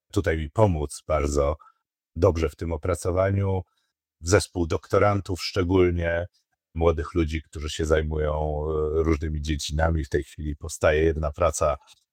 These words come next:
poświęcona właśnie ceramice, ale bardzo ciekawa, takiemu, e, t-, e, i kuchennej ceramice, i importom na seminarium. I także taka praca poświęcona patologii chodu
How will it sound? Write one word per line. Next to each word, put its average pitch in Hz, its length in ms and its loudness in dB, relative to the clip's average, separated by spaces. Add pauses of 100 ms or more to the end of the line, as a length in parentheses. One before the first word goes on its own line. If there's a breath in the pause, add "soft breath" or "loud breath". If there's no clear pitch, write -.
(140)
poświęcona 80 600 -2
właśnie 76 320 -4
ceramice, 82 580 0
ale 73 120 -2
bardzo 71 280 -4
ciekawa, 71 520 0 (260 soft breath)
takiemu, 73 680 -4 (120)
e, 73 120 0
t-, - 120 -10
e, 87 200 2
i 82 240 -6
kuchennej 87 500 0
ceramice, 80 500 -6
i 76 60 -4
importom 80 580 0 (800 loud breath)
na 80 160 0
seminarium. 78 840 -2 (100)
I 101 160 0
także 78 680 0 (680)
taka 92 440 0
praca 95 380 0
poświęcona 87 800 -2
patologii 80 920 0
chodu 76 720 0